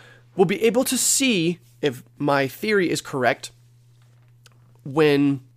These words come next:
we see Putin's advance in the Donbas eventually come to a halt.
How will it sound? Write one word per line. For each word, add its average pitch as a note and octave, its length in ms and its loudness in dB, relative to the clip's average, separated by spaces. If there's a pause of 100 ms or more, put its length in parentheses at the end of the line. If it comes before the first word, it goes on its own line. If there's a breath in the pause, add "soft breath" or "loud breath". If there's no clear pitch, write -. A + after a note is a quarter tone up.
(280)
we D3+ 140 -4
see F#3+ 240 -2
Putin's E3+ 380 2
advance C#3 580 -2
in D3 100 -2
the C3+ 60 -2
Donbas C3+ 460 0
eventually B2+ 800 -4
come C3+ 220 -4
to B2+ 160 -2
a A2+ 40 0
halt. - 480 -8